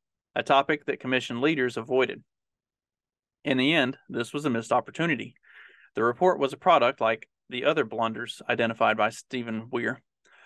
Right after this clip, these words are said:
of decisions grounded in ignorance and pride. In this case, commission leaders isolated from the real problems of the society about which they pontificated and arrogantly convinced,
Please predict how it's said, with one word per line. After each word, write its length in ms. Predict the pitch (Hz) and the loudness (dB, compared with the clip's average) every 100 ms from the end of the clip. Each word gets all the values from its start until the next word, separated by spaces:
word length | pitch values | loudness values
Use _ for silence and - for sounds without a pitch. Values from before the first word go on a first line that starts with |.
| - | 0
of 120 | 123 | 0
decisions 500 | 127 127 185 190 202 | 0 2 2 4 0
grounded 400 | - 127 123 131 - - | 0 0 2 0 -4 -10
in 160 | 131 | -6
ignorance 380 | 127 123 117 117 | -4 -2 -2 -4
and 140 | 120 | -4
pride. 320 | 147 151 104 - _ _ _ _ - | 0 2 0 -6 _ _ _ _ -2
In 100 | 156 | 0
this 140 | 202 | 2
case, 320 | 175 147 147 | 4 2 2
commission 500 | - 135 160 - 165 | -4 -2 -2 -4 -4
leaders 340 | 135 123 117 - - | -4 -4 -8 -8 0
isolated 580 | 127 147 151 143 147 - | 0 0 4 4 4 -4
from 140 | 127 | -8
the 80 | 113 | -4
real 180 | 117 110 | -2 0
problems 480 | 151 143 117 123 - | 4 4 4 -4 -4
of 160 | 123 | -6
the 80 | 117 | -6
society 640 | - - 143 135 117 110 _ - - - | -14 -2 2 2 2 -6 _ -20 -14 -2
about 280 | 123 123 | 2 2
which 220 | 120 110 - | 0 -6 -6
they 180 | 101 110 - _ - | -6 -6 -14 _ -4
pontificated 760 | 120 - 147 135 - 110 113 113 | -4 2 0 0 -2 -2 -2 -4
and 120 | 123 | 2
arrogantly 520 | 139 123 120 127 117 | 4 4 0 -8 -10
convinced, 600 | - 117 139 131 - - | -8 -2 0 0 -4 -20